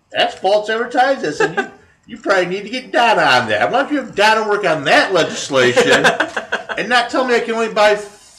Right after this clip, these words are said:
Speaker 1: twenty rounds of ammunition every four months?"
Speaker 2: Yeah, here we go.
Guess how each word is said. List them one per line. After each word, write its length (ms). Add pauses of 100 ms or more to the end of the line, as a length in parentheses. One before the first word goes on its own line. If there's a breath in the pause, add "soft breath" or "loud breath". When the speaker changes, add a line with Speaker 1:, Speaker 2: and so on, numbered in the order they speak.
(100)
Speaker 1:
twenty 380
rounds 320
of 80
ammunition 560
every 200
four 380
months?" 320
Speaker 2:
Yeah, 140
here 80
we 60
go. 260